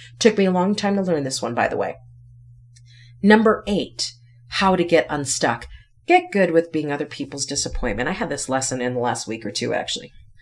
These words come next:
<laughs> It dawned on me in the last week or two. I was like, you know, there are certain people in my life, and I'm talking about family here, for whom I, I'm always gonna be a disappointment. I'm just gonna say, there are certain people in my life,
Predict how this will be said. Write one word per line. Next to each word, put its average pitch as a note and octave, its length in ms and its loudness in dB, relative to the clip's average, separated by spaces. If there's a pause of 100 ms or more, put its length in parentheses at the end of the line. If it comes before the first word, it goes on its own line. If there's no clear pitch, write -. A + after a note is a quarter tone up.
(580)
<laughs> - 320 4 (560)
It B3+ 200 6 (100)
dawned A3+ 240 6
on F#3 140 6
me F3+ 80 2
in E3 60 0
the D3+ 40 -2
last D#3+ 220 -2
week D#3 160 -4
or D3+ 60 -4
two. D3 120 -6
I - 140 -2
was G3+ 140 -2
like, - 360 0 (520)
you B3+ 140 2
know, C4+ 160 8
there A#3+ 160 10
are C4 40 8
certain D#4 300 0
people G3 300 2
in F3+ 60 2
my E3 120 4
life, D3 280 4
and D#3 80 -4
I'm C#3+ 80 -4
talking D3+ 300 -2
about C#3 240 0
family D3 340 0
here, - 460 -2 (540)
for A3 180 6
whom A#3+ 280 8
I, D#3+ 200 4
I'm F3+ 260 4
always F#3 400 4
gonna E3+ 180 4
be E3 160 2
a D#3 60 2
disappointment. B2+ 800 -2 (800)
I'm F3+ 160 6
just F3+ 180 0
gonna F3 140 4
say, - 260 0 (220)
there A3 120 10
are A#3+ 40 8
certain B3 280 8
people A3+ 260 2
in G3+ 40 2
my F#3 140 6
life, E3 580 4